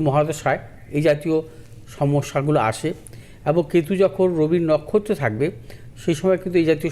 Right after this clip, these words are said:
সমস্যাগুলো আসার ক্ষেত্রে কিন্তু প্রবল সম্ভাবনা আছে। তবে বিশেষ করে মীন রাশি জাতক জাতিকা বা কুম্ভ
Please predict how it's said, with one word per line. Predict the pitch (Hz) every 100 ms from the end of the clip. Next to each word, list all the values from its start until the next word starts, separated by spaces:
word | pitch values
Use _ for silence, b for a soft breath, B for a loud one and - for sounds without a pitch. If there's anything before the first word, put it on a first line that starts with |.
| -
সমস্যাগুলো | 147 143 151 160 135
আসার | 123 147
ক্ষেত্রে | 147 143 170 160 B B B
কিন্তু | - 160 151
প্রবল | 160 156 151
সম্ভাবনা | 135 123 120 110 98
আছে। | - - - - B B B B B -
তবে | 160 175 151 - - - - - - - - 135
বিশেষ | 160 220 208
করে | 214 202
মীন | 165 175 190
রাশি | 185 147
জাতক | 127 113 - 110
জাতিকা | 117 131 127 143 147 B B B
বা | 143
কুম্ভ | 139 175 170